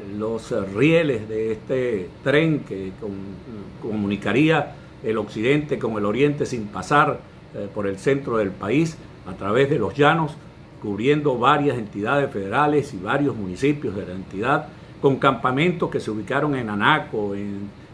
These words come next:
en Saraza, en el estado Guárico, eh, en, eh, Chaparro, en el municipio MacGregor del estado Anzoátegui, y que empleó más de cinco mil, eh, trabajadores que desde hace diez años,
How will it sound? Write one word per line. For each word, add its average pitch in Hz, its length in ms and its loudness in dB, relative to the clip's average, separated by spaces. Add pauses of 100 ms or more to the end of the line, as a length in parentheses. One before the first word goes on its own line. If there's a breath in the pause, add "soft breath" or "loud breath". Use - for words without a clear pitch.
en 110 220 -2
Saraza, 135 560 4
en 120 60 -4
el 101 100 -6
estado 123 320 -2
Guárico, 127 720 0 (420 loud breath)
eh, 107 340 -6
en, 117 320 -2
eh, 104 720 -2 (200)
Chaparro, 135 680 4
en 113 80 -8
el 104 80 -8
municipio 113 480 -2
MacGregor 127 580 0
del 107 140 -4
estado 131 340 2
Anzoátegui, 143 640 2 (400 loud breath)
y 185 220 2
que 143 240 4
empleó 127 560 2
más 135 200 0
de 190 120 2
cinco 147 400 -2
mil, 151 500 2 (220)
eh, 107 280 -8
trabajadores 113 720 4 (300 loud breath)
que 113 100 -4
desde 107 320 -2
hace 135 380 2
diez 127 300 2
años, 147 280 2